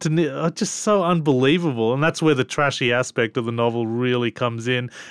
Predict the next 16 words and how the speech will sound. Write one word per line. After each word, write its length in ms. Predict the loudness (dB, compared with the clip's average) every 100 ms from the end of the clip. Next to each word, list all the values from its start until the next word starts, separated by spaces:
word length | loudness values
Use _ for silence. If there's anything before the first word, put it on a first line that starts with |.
| -4
And 140 | 0
it's, 220 | -2 -4
uh, 280 | -10 -8 -4
the 120 | 0 0
mechanics 600 | 0 0 0 0 0 -2
of 140 | 0
this 140 | -2
story 540 | -2 0 2 4 2 -2 -8 -6
is 180 | -2 2
a 80 | 2
real 380 | 4 4 4 2
midday 560 | 0 0 2 2 2
movie 480 | 0 0 0 0 -4
type 320 | -2 -2 -2
of 100 | -6
film. 460 | -4 0 0 -2